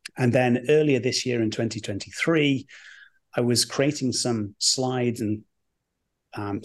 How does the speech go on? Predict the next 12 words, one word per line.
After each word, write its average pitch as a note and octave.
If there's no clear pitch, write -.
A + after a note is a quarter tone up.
you -
know, G#2
some A2
documentation A2+
for G#2+
a A2
four-day B2
online G#2
challenge C3+
that A2
I G#2
was -